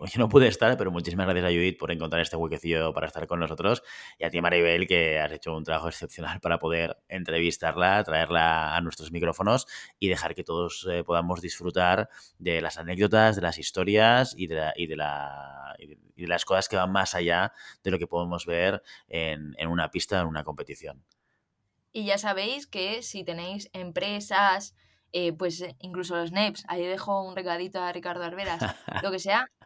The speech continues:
Speaker 2: Judith Rodríguez está buscando patrocinadores para su camino a París dos mil veinticuatro. No hay valor más seguro que esta tiradora que le tiene muy, muy de cara llegar a esos Juegos Paralímpicos. Así que si alguien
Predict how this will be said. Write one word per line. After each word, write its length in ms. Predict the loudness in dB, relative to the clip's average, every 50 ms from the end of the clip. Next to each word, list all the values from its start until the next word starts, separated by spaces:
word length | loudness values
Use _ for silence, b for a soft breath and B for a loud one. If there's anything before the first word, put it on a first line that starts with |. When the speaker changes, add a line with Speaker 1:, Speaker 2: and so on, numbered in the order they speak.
| _ -10
Speaker 2:
Judith 320 | -4 -2 0 2 2 2 2
Rodríguez 460 | 2 2 2 0 0 0 0 -2 -2 -6 -8
está 520 | -8 -6 0 4 6 6 6 4 2 -4 _ _ _ _
buscando 400 | -6 -6 -2 0 0 0 0 0
patrocinadores 760 | 0 -2 -2 -4 -6 -6 -4 -2 -2 -2 0 0 -2 -2 -2
para 260 | 0 2 2 2 0
su 140 | -2 -4 -6
camino 380 | -6 -6 -6 -6 -4 0 0 2
a 80 | 2
París 240 | 2 0 -2 -2 -4
dos 80 | -4 -4
mil 100 | -2 -2
veinticuatro. 600 | -4 -4 -6 -4 -2 -2 -2 -2 -2 -4 -6 -8 B B B B _
No 100 | 0 4
hay 140 | 4 6 6
valor 300 | 6 6 4 4 2 0
más 200 | 0 0 0 -2
seguro 600 | -2 -4 -4 -2 -2 -2 0 0 -2 -2 -4 -8 -12
que 80 | -10
esta 220 | -8 -6 -6 -6 -4
tiradora 640 | -2 -2 -2 0 0 0 0 0 0 0 0 -4 _ _ _ _ _
que 100 | -8 -6
le 80 | -6 -6
tiene 240 | -4 -4 -2 -2 -2
muy, 320 | -2 -2 -2 -4 -4 -4
muy 220 | -4 -4 -4 -2
de 160 | -2 -2 -2 0
cara 420 | 0 2 2 2 2 0 -2 -8 _ _ _ _ _
llegar 380 | -6 -6 -2 0 2 2 4
a 40 | 2
esos 220 | 0 0 -4 -10 -6
Juegos 300 | -4 -2 -2 -2 -2 0
Paralímpicos. 640 | 0 0 0 0 -4 -8 -10 -10 -12 -10 -10 -10
Así 240 | -10 -10 -10 -10 -10
que 180 | -10 -10 -12 -14 b b b b
si 260 | b -8 -4 2 4
alguien 460 | 6 6 6 4 0 -4 -6 -10 -12